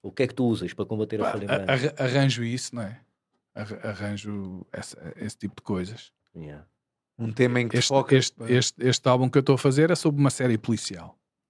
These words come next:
Speaker 1: Ok.
Speaker 2: Né? Já estou a fazê-lo há bastante tempo. Já estou a fazê-lo para aí desde dois mil e quinze. A
Speaker 1: Sete
Speaker 2: parte
Speaker 1: anos.
Speaker 2: dos beats, fiz os beats. Eu, eu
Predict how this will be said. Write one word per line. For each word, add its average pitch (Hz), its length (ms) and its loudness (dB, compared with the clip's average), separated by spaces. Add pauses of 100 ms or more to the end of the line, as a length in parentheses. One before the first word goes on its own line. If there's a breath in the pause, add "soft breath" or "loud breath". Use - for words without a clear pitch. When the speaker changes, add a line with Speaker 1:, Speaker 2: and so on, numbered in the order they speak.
(380)
Speaker 1:
Ok. 92 440 -10 (800)
Speaker 2:
Né? - 300 -14
Já 123 160 2
estou 147 200 4
a - 20 4
fazê-lo 143 560 2
há 160 100 6
bastante 165 460 2
tempo. 151 420 0 (220)
Já 107 100 -10
estou 127 160 0
a 120 40 4
fazê-lo 131 300 -2
para 131 120 -2
aí 123 60 2
desde 127 200 0
dois 123 160 2
mil 135 220 2
e 127 40 -2
quinze. 117 420 -4 (960)
A 110 80 -4
Speaker 1:
Sete - 100 -14
Speaker 2:
parte 135 240 4
Speaker 1:
anos. - 100 -6
Speaker 2:
dos 127 160 2
beats, 156 420 4
fiz 120 220 0
os 110 120 -6
beats. 143 440 2
Eu, 120 260 2
eu 135 160 4